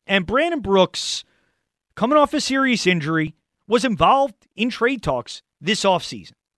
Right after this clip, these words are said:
And being a veteran that he is, being a contributor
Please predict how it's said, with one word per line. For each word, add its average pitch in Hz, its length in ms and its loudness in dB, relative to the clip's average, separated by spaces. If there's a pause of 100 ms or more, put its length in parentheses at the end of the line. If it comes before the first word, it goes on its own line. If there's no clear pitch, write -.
(800)
And 214 560 2 (500)
being 320 240 -4
a 285 40 -4
veteran 240 500 2
that 233 100 0
he 180 260 -4
is, 139 380 -2 (400)
being 277 440 0 (340)
a 202 80 0
contributor 196 800 -2